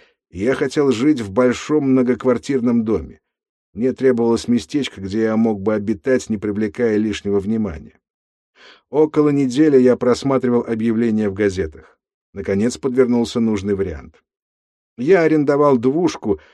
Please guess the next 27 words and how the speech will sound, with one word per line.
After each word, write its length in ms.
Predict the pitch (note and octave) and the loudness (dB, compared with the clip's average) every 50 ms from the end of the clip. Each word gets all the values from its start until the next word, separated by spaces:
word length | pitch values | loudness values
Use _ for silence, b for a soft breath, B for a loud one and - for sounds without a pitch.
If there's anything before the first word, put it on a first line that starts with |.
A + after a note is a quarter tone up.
| b b b _ _ | b b b _ _
на 140 | F2+ F#2+ F#2+ | -8 -8 -4
двадцать 400 | G2 A#2 C3+ C3 - D3 B2 - | 0 0 0 0 0 -2 -6 -4
первом 380 | - C#3 C3+ B2 A#2 A#2 A#2 | -2 0 2 2 4 2 2
этаже 540 | G#2+ - A#2 A2 G#2 G#2 B2 D3 D3+ C#3 A#2+ | 2 0 0 0 0 0 0 2 2 2 2
в 100 | G#2 - | 0 -2
комплексе 680 | - C#3 C3 A#2+ - A#2+ A#2+ G#2+ - - - B2+ B2 A2+ | -2 -4 -4 -2 -4 -4 -6 -6 -8 -6 -4 -2 -2 0
Йорквилл 500 | A2 A#2 C3 C3+ A#2+ G#2+ - B2 A#2+ A2+ | 2 2 2 2 2 0 -2 -2 -2 -2
Тауэрс 640 | G#2 - C#3+ C#3 C3 A2+ G2+ F2+ E2+ E2 E2 - - b b b b b _ | -2 -4 -4 -2 0 0 0 0 -2 -4 -8 -12 -16 b b b b b _
на 120 | - G#2 G2 | -14 -12 -10
пересечении 800 | - A#2 A2 A2+ - - A2+ G#2+ - - B2+ A#2 A2 A2 G#2+ G#2 | -6 -4 -4 -4 -6 -8 -10 -10 -6 -4 -2 0 0 0 0 -2
девяносто 480 | F#2+ G2+ A2 A2 A2 G#2+ F#2+ - G#2+ | -2 -2 -2 -2 -2 -2 -4 -4 -6
первой 360 | F#2+ - A#2 G#2+ G2 F#2 F#2+ F2 | -6 -4 -4 -2 -2 -4 -4 -6
стрит 460 | - - - A2 B2 B2 - - - - | -10 -8 -4 -2 -2 -2 -2 -4 -10 -12
и 120 | G#2+ G2+ | -12 -10
Третьей 420 | - A2+ A#2 A#2 G#2 - - G#2+ | -6 -4 -4 -4 -4 -4 -6 -8
авеню, 580 | - - G#2+ G2+ A2 A#2 A2 G#2 F2+ D#2 C#2+ - _ _ _ _ _ _ | -6 -6 -6 -4 -2 -2 -2 -2 -4 -6 -8 -14 _ _ _ _ _ _
в 140 | _ _ _ | _ _ _
паре 280 | _ - A#2+ A#2 A2+ G2 | _ -6 -4 -2 -2 -2
кварталов 600 | - A#2 A2+ G#2 G2+ - C3+ C3 A2 G2 - - | -2 -2 -2 -2 -2 -2 -2 0 0 0 -2 -4
от 120 | F#2+ - G#2+ | -4 -4 -2
элитных 400 | G2+ A2 G#2+ - - G2+ F#2+ F#2 | -2 -2 -2 -4 -6 -8 -6 -4
домов 380 | G2 G2+ G2+ G#2+ G#2 F#2+ - - | -4 -2 -2 -2 -2 -4 -4 -6
Верхнего 420 | F#2 G#2 G2+ F#2 - G2 F#2+ F#2+ | -4 -4 -4 -4 -4 -6 -4 -4
Иссайда. 760 | F#2 - - G#2+ G2 - - - - G2 E2+ D#2+ D2 B1+ - - _ _ _ _ _ _ _ _ _ _ b b b b b b _ - | -4 -6 -8 -14 -14 -14 -12 -10 -8 -8 -8 -8 -10 -14 -18 -20 _ _ _ _ _ _ _ _ _ _ b b b b b b _ -6
Мне 180 | F3+ A3 G3+ | -2 -2 0
понравилось 580 | F#3+ F#3+ G3 G3+ A3 G#3+ F3+ D3+ B2 A2+ G#2 - | 2 2 2 4 4 4 4 4 2 2 0 -4
расположение, 880 | A2+ G#2 - - B2 C#3 D#3 D3 F3 G3+ G3+ F#3 E3 D#3+ D3 C3 A#2 | -6 -8 -6 -4 -2 0 0 2 4 4 4 4 2 0 -2 -2 -4